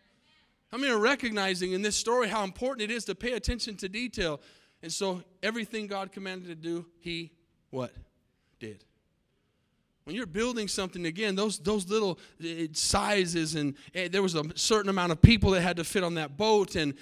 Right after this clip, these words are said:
and God had a plan, and so we have to pay attention to these things. Now, here's where Dwayne got into my message, but I wanna read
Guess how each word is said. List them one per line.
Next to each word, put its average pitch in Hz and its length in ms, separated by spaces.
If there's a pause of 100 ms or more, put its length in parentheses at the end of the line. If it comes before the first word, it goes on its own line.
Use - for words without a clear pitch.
(220)
and 165 180
God 185 240
had 175 160
a 151 60
plan, 220 500
and 147 80 (200)
so - 100
we 180 80
have 208 140
to 190 100
pay 208 220
attention 190 680 (240)
to 202 280 (200)
these 175 320
things. 160 280
Now, 185 160
here's 208 240
where 208 200 (200)
Dwayne 202 440
got 185 200
into 185 540 (240)
my 165 160
message, 175 480
but 160 100
I 165 60
wanna 180 240
read 185 400